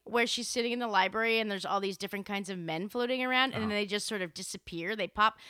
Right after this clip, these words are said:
Speaker 1: Yeah, well, I don't know about that fast, fantastical angle at all because there's also some pictures on her wall and then those people turn in, they're, like, historical and they turn into,
Speaker 2: Her
Speaker 1: they're
Speaker 2: wall
Speaker 1: played
Speaker 2: of
Speaker 1: by real
Speaker 2: heroes,
Speaker 1: people.
Speaker 2: yeah. Lily Allen plays somebody. Jamila Jamil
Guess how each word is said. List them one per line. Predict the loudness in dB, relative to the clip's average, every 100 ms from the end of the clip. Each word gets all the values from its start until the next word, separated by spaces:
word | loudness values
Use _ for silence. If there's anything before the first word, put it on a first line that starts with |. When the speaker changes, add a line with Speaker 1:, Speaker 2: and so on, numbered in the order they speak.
| -4 6
Speaker 1:
Yeah, | 6
well, | 8
I | 8
don't | 8
know | 6
about | 4 2
that | 4
fast, | 4 2 -4 _
fantastical | -6 -2 0 0 0 -2
angle | 0 0 -2 -2
at | 2
all | 4 4 2
because | -2 -6 -4
there's | -2
also | 2 0 2 -2 -2 -8 -14
some | -6 -2
pictures | -2 -2 0
on | 2 2
her | 2
wall | 6 8 8
and | 4
then | 0
those | -2 -4
people | -4 -6 -6
turn | -4 -4
in, | -4 -8 -4
they're, | -2
like, | 0 -2
historical | -8 -6 -4 -4 -6 -12
and | -10
they |
turn | -10 -8 -8
into, | -8 -8 -6
Speaker 2:
Her | -4
Speaker 1:
they're | 0
Speaker 2:
wall | 0
Speaker 1:
played | -2
Speaker 2:
of |
Speaker 1:
by | -6
real | -10 -10
Speaker 2:
heroes, | -10 -10
Speaker 1:
people. | -10
Speaker 2:
yeah. | -12 _ _ _ _ _ _ _ _ -10
Lily | -4 -2
Allen | -2 -4 -6
plays | -8 -8 -8 -10 -12 -14 _ _
somebody. | -18 -16 -16 -20 _ _ _ _ _ _ _ _ _ _ _
Jamila | -14 -10 -8
Jamil | -8 -8 -10